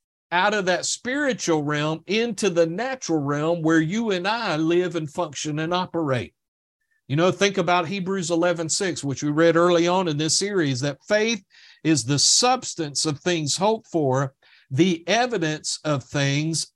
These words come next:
not seen. The Bi-, Amplified said, "The proof of the reality, proof of their reality." In other words, faith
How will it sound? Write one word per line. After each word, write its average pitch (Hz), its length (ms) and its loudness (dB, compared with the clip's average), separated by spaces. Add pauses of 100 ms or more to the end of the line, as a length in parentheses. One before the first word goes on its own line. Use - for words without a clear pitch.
not 165 580 0 (260)
seen. 151 680 0 (320)
The 143 100 -2
Bi-, 175 340 4
Amplified 180 560 0
said, 170 320 -2
"The 139 140 -2 (120)
proof 226 540 -2 (380)
of 147 200 -2
the 156 100 2
reality, 160 760 2 (240)
proof 254 320 -2
of 147 180 -2
their 185 280 2
reality." 160 840 -2
In 139 120 -2
other 226 160 2
words, 170 460 2 (500)
faith 294 500 -2